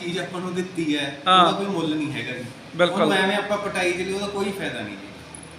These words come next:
Speaker 2: ਉਹਨਾਂ ਨੂੰ, ਇੱਥੋਂ ਮਰੀਜ਼ਾਂ ਨੂੰ ਹੋਰ ਬੇਰਸ ਕੀ ਆ ਦੰਦਾਂ ਬਾਰੇ ਤੁਹਾਡੇ?
Speaker 1: ਸਰ, ਰੂਟੀਨ ਅਸੀਂ ਸਾਰਿਆਂ ਨੂੰ ਇਹੀ ਕਹਿੰਦੇ ਆ ਵੀ ਦੋ ਟਾਈਮ ਬ੍ਰਸ਼ ਕਰਨ ਜੀ, ਮਾਊਥ ਵਾਸ਼ ਯੂਜ਼ ਕਰਨ ਜੀ, ਆਪਣਾ ਓਰਲ ਕੇਅਰ ਧਿਆਨ ਨਾਲ ਰੱਖਣ ਤਾਂ ਕਿ ਦਿੱਕਤ ਨਾ ਹੀ ਆਵੇ।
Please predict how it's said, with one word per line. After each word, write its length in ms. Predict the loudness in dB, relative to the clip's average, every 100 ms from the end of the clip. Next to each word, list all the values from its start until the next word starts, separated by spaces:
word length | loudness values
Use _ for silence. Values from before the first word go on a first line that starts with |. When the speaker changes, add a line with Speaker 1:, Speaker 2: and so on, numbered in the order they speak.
| -18 -18 -18 -18 -18 -16 -16 -16 -6 2
Speaker 2:
ਉਹਨਾਂ 180 | 6 6
ਨੂੰ, 280 | 4 6
ਇੱਥੋਂ 440 | 4 6 6 6 6
ਮਰੀਜ਼ਾਂ 400 | 6 6 8 8
ਨੂੰ 100 | 10
ਹੋਰ 200 | 8 10
ਬੇਰਸ 400 | 6 8 6 4
ਕੀ 200 | 6 6
ਆ 60 |
ਦੰਦਾਂ 280 | 6 6 6
ਬਾਰੇ 180 | 6 4
ਤੁਹਾਡੇ? 260 | 2 0 -2 -8 -14 -16 -16 -16 -16 -16 -14 -6
Speaker 1:
ਸਰ, 80 | -4
ਰੂਟੀਨ 460 | -2 -2 -2 -2
ਅਸੀਂ 160 | -4 -6
ਸਾਰਿਆਂ 300 | -4 -4 -2
ਨੂੰ 140 | -2
ਇਹੀ 160 | -2 -2 -4
ਕਹਿੰਦੇ 220 | -4 -4
ਆ 40 | -4
ਵੀ 100 | -6
ਦੋ 280 | -4 -4 -4
ਟਾਈਮ 180 | -4 -4
ਬ੍ਰਸ਼ 220 | -4 -4 -4
ਕਰਨ 260 | -6 -4 -6
ਜੀ, 120 | -8 -10 -14 -16 -16 -12 -6
ਮਾਊਥ 220 | -4 -4 -8
ਵਾਸ਼ 240 | -8 -4
ਯੂਜ਼ 120 | -4 -4 -6
ਕਰਨ 280 | -4 -4
ਜੀ, 60 | -4
ਆਪਣਾ 220 | -4 -4 -4 -6 -10 -8 -4
ਓਰਲ 260 | -2 -2 -2 -4
ਕੇਅਰ 200 | -4 -4 -8 -12 -12 -8
ਧਿਆਨ 200 | -4 -2
ਨਾਲ 160 | -4 -4
ਰੱਖਣ 280 | -6 -6
ਤਾਂ 200 | -4 -4
ਕਿ 160 | -4 -6 -8 -8 -6
ਦਿੱਕਤ 340 | -6 -6 -4
ਨਾ 200 | -4 -2
ਹੀ 40 | -2
ਆਵੇ। 400 | -2 -2 -6